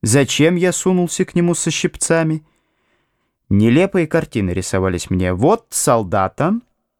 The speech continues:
начинает трясти. Сперва он ходит, рассказывает про Керенского и фронт,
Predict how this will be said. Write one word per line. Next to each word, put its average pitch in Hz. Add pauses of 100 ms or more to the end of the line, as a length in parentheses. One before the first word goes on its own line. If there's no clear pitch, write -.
(200)
начинает 117 (140)
трясти. - (840)
Сперва 247
он 202
ходит, 185 (360)
рассказывает 170
про 135
Керенского 143
и 101
фронт, 139